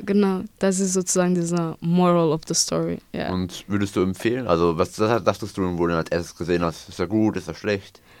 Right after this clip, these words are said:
Speaker 1: Ähm, ich fand das toll, wirklich toll. Also hundert Pro,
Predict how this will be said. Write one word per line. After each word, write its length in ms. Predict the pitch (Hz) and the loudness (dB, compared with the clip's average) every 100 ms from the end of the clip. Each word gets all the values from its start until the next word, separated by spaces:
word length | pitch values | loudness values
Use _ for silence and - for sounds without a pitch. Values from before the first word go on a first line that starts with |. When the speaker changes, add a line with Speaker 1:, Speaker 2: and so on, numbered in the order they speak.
| - _ | -20 _
Speaker 1:
Ähm, 540 | - 196 190 190 180 156 - - - - _ _ _ _ | 6 8 8 6 4 0 -8 -12 -12 -12 _ _ _ _
ich 120 | 190 | -2
fand 200 | - 196 | 2 4
das 160 | 180 - | 4 2
toll, 260 | 160 143 - - | -2 -4 -8 -4
wirklich 440 | 160 156 - - - | -4 -4 -12 -12 -8
toll. 220 | - 69 - - - | -6 -6 -12 -20 -4
Also 480 | 160 160 165 160 - - _ - - | -2 0 2 0 -2 -12 _ -14 0
hundert 300 | 190 170 - | 4 4 2
Pro, 300 | - 170 | 4 4